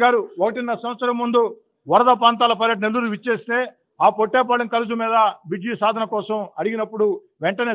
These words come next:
స్పందించి నిధులు విడుదల చేస్తామని చెప్పారు. కానీ ఈ రోజు దాకా అడుగు ముందుకు పడలా. అందుకే అధికార పక్షం శాసనసభ్యుడిగా మీ చుట్టూ తిరిగా, అభ్యర్థించా,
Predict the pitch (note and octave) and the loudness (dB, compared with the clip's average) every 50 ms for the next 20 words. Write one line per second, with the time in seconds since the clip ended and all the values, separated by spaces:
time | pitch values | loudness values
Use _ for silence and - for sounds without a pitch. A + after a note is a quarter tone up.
0 | - - G#3 G#3 G#3 G#3 G3 G#3 G#3 G#3 G3 E3+ - - - E3 E3+ G#3 G#3+ F#3+ | -4 -2 -2 -2 0 -2 -4 -4 -2 -2 -2 -2 -4 -6 -12 -10 -6 -4 -4 -2
1 | F3+ G#3 G3+ F#3 - F#3 D#3+ - F#3 E3+ E3 C#3+ C#3 C#3 C3 - B2+ - _ _ | 0 -2 -2 -2 -2 -6 -6 -4 -6 -8 -8 -8 -12 -12 -12 -14 -16 -16 _ _
2 | _ _ _ _ - F3 F#3 F#3+ F#3 F3+ G3 G3+ F3+ G3 F#3 F3+ F#3 F3+ F3 D#3+ | _ _ _ _ -6 -4 -4 -4 -2 -4 -4 -4 -2 -4 -4 -2 -2 -2 -2 -2
3 | - - _ - D3 D#3+ F#3 F3+ E3 D#3 D#3+ E3 D3+ C3 C3+ B2 A#2+ - _ _ | -4 -10 _ -10 -6 -4 -4 -4 -4 -6 -6 -6 -6 -8 -8 -10 -10 -12 _ _
4 | _ _ _ _ - C3+ E3+ A3 B3+ B3+ B3+ B3+ C4 C4+ B3 - _ _ _ _ | _ _ _ _ -2 0 0 2 2 4 6 6 6 6 2 -2 _ _ _ _
5 | _ _ _ _ - D#3 F3+ A#3 G#3 C4 B3+ B3+ G#3+ B3 G#3 - B3 A#3+ - - | _ _ _ _ -4 -4 -4 0 0 0 0 0 -2 -6 -8 -8 -10 -8 -4 -2
6 | A#3 A#3+ F3+ A3 A3+ F#3+ A3+ A3 A3+ A#3 A3+ A3+ A3 G#3+ G#3 - A3+ A3 F#3 B3+ | -4 -4 -4 -6 -6 -6 -4 -2 -2 -2 0 0 -2 -2 -4 -4 -8 -8 -8 -6
7 | B3 G3+ A3+ A3 G#3 G#3+ A#3 A#3+ A#3 - - _ _ _ - D#3 E3+ E3+ A#3 A3+ | -4 -4 -2 2 4 6 6 6 4 0 -8 _ _ _ -2 0 2 4 4 2
8 | F3+ G#3+ G#3+ G3+ G#3+ G#3 | 4 0 0 2 6 6